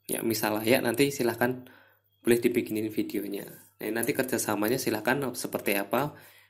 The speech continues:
bisa kita supply barangnya atau dengan mengasih komisi untuk tiap penjualannya. Oke, itu tadi ya seputar video mengenai haul.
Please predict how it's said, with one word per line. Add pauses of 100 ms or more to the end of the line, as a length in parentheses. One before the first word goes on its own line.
bisa
kita
supply
barangnya
atau (340)
dengan
mengasih
komisi
untuk
tiap
penjualannya. (220)
Oke,
itu
tadi
ya
seputar
video
mengenai
haul.